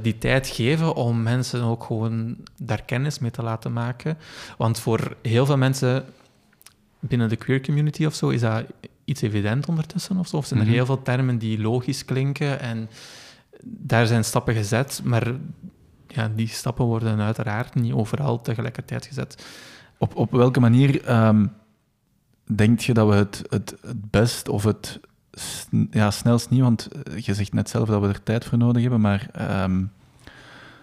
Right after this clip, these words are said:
Speaker 2: ja, het best of zo kunnen, kunnen aanpassen? Of?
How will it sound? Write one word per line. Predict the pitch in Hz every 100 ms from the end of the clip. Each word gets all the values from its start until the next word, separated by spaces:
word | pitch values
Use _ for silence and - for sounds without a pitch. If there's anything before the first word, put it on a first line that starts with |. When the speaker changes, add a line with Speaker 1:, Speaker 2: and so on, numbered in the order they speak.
| _ _
Speaker 2:
ja, | 104 117
het | 117 98
best | 107 -
of | 147
zo | - 143
kunnen, | 123 - 135 143 139 -
kunnen | - 139 135
aanpassen? | 139 131 147 156 - 151
Of? | 117 - -